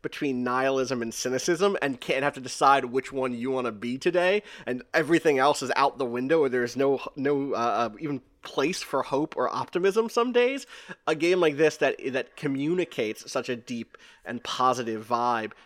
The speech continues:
for such a substantial amount of time, for such, like, a, a, in such a, with such clarity and such, like, emotional power. I wanna just be like, "Hey, this thing fucking kicks <laughs> ass. You should play it." When you play it, maybe it's now, maybe it's in six months, maybe it's in two years. I don't know, but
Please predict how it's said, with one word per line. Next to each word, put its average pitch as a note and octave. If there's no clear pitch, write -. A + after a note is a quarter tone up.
for C#3
such -
a C#3
substantial B2
amount B2
of G#2+
time, A2+
for A2
such, C#3
like, B2+
a, A2
a, A2+
in B2+
such C#3
a, A#2+
with B2+
such -
clarity D3
and C3
such, C3
like, B2
emotional A#2
power. A#2+
I F3
wanna A3
just A#3
be G#3+
like, F#3
"Hey, D#3+
this F3
thing D3+
fucking C#3
kicks -
<laughs> -
ass. -
You F3
should -
play G#2
it." -
When C#4
you C4+
play A#3+
it, -
maybe F3
it's D3
now, F3
maybe D#3+
it's -
in C#3
six -
months, E3
maybe C3+
it's C3
in C3+
two -
years. D3
I D3
don't D#3
know, B2
but A#2+